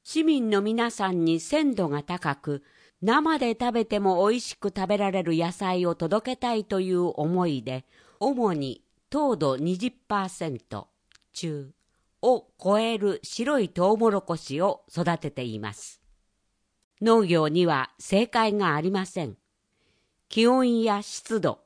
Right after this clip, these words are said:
生育状況が毎日変化していく中で、日々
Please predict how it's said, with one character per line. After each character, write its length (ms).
生 380
育 240
状 220
況 360
が 220
毎 300
日 340
変 260
化 180
し 160
て 80
い 100
く 140
中 300
で、 220
日 220
々 200